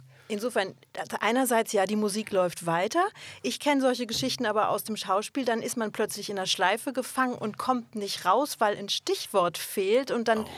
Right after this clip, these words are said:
Speaker 2: Gott.
Speaker 1: verharrt der Abend auf einer Stelle. Haben Sie vielleicht bei sich, bei Kollegen sowas auch mal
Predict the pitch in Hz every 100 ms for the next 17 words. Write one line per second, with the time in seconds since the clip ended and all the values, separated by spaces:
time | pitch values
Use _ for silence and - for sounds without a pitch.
0 | - - - - - 226 226 226 311 -
1 | - - 208 - 175 190 202 - 220 -
2 | 190 208 185 - 220 220 180 151 214 214
3 | 233 269 285 - - 202 208 226 214 269
4 | - 226 226 233 226 247 233 226 220 -
5 | 285 277